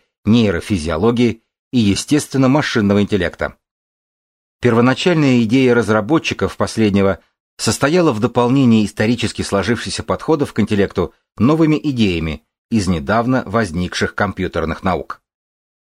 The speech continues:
Норберт Винер в конце тысяча девятьсот сороковых предложил использовать кибернетику как науку об общих принципах управления и самоорганизации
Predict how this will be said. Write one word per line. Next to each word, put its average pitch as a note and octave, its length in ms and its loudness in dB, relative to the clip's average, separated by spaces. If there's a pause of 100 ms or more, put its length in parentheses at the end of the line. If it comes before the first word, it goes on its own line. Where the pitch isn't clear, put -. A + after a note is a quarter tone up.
Норберт C#3+ 640 0
Винер G2+ 560 0
в - 160 -16
конце A2 400 0
тысяча - 400 -6
девятьсот G#2 320 0
сороковых A2+ 640 -2 (420)
предложил B2+ 460 2
использовать B2 580 0
кибернетику A#2 580 0
как A2+ 220 -2
науку A#2 400 2
об F#2 240 -2
общих B2 360 -2
принципах A2 500 0
управления G#2+ 640 2 (280)
и D3 80 -2
самоорганизации G#2+ 1160 0